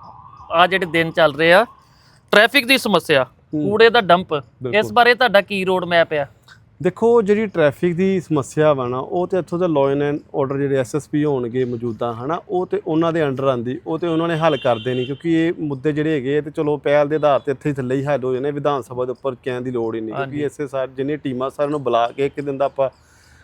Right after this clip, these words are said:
Speaker 2: ਗੱਲਬਾਤ ਕਰਕੇ ਸਾਰਾ, ਹਨਾ।
Speaker 1: ਇੰਸਟਰਕਸ਼ਨਸ ਜਾਰੀ ਕਰਨੀਆਂ।
Speaker 2: ਬਿਲਕੁਲ ਜੀ, ਬਿਲਕੁਲ, ਉਹ ਸਾਰਾ ਜੀ ਸਭ ਹੋ ਜਾਣਾ। ਵੇਖੋ, ਇੱਕ ਗੱਲ ਆ ਭਾਜੀ, ਬੜੀ ਕਲੀਅਰਲੀ ਗੱਲ ਹੈ, ਜੇ ਅੱਗੇ ਇਹਨਾਂ ਨੂੰ ਲੀਡਰ ਚੰਗਾ ਮਿਲੂਗਾ ਨਾ, ਉਹ ਗਾਈਡਲਾਈਨ ਅੱਛੀ ਕਰੇਗਾ।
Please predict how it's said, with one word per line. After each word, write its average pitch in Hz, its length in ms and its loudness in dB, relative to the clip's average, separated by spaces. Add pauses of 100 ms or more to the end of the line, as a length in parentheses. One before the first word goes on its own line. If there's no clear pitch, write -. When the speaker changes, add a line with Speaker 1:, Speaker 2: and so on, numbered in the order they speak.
(140)
Speaker 2:
ਗੱਲਬਾਤ 143 340 2
ਕਰਕੇ 135 380 0
ਸਾਰਾ, 143 320 0
ਹਨਾ। 135 140 -2
Speaker 1:
ਇੰਸਟਰਕਸ਼ਨਸ 208 500 2
ਜਾਰੀ 180 260 4
ਕਰਨੀਆਂ। 139 440 -2
Speaker 2:
ਬਿਲਕੁਲ 170 320 0
ਜੀ, 165 80 -2
ਬਿਲਕੁਲ, 156 340 -4
ਉਹ 202 80 0
ਸਾਰਾ 214 340 4
ਜੀ 226 120 -4
ਸਭ - 340 -4
ਹੋ 190 120 2
ਜਾਣਾ। 196 240 0 (460)
ਵੇਖੋ, 330 260 0
ਇੱਕ 269 80 -4
ਗੱਲ 180 340 4
ਆ 196 40 6
ਭਾਜੀ, 190 200 0
ਬੜੀ 185 280 -2
ਕਲੀਅਰਲੀ 202 520 0
ਗੱਲ 123 300 0
ਹੈ, 123 100 -10
ਜੇ 180 200 0
ਅੱਗੇ 190 240 0
ਇਹਨਾਂ 202 160 2
ਨੂੰ 180 80 -2
ਲੀਡਰ 147 260 -2
ਚੰਗਾ 160 340 0
ਮਿਲੂਗਾ 156 440 -2
ਨਾ, 147 180 -4 (120)
ਉਹ 196 100 0
ਗਾਈਡਲਾਈਨ 156 500 2
ਅੱਛੀ 185 280 -6
ਕਰੇਗਾ। 123 440 -4